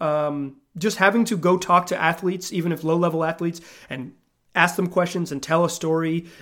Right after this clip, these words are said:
and put it out on some sort of weekly deadline. That certainly helped me in my, in my future as a, as a newspaperman.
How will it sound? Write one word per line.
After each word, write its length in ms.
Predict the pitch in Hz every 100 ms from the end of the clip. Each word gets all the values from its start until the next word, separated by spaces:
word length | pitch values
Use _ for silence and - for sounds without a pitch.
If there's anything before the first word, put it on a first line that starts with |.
| -
and 320 | 143 135 135
put 140 | 190
it 100 | 175
out 220 | 160 156
on 160 | 151 143
some 220 | 139 151
sort 180 | 147 147
of 80 | 135
weekly 400 | 151 175 - 165
deadline. 480 | 160 160 185 185 185
That 180 | 226
certainly 260 | 226 220 175
helped 220 | 151 165
me 200 | 156 151
in 80 | 143
my, 240 | 139 139 135
in 120 | 143
my 100 | 135
future 500 | - 170 160 185 254
as 160 | 165 139
a, 220 | 143 139
as 140 | - 139
a 40 |
newspaperman. 800 | 143 160 - 175 180 185 233 269